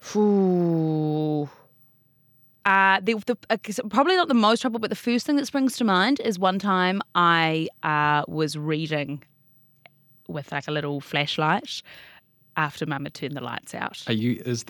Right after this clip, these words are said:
Speaker 2: are you seriously gonna say that?
Speaker 1: <laughs> It's the only thing that I can,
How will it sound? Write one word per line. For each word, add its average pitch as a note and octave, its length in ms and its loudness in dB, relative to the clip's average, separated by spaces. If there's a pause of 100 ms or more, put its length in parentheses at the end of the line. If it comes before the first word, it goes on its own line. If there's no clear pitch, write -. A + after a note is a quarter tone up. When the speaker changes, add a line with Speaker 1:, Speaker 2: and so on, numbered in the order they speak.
Speaker 2:
are B2+ 60 -4 (180)
you C3 80 0
seriously A2+ 540 2
gonna G#2+ 140 -2
say G2+ 200 -2
that? - 200 2 (360)
Speaker 1:
<laughs> - 40 -14 (960)
It's F#4 200 2
the G4+ 160 4
only G4 280 6
thing F#4 220 2
that F4+ 100 2
I F4 140 4
can, G4 120 0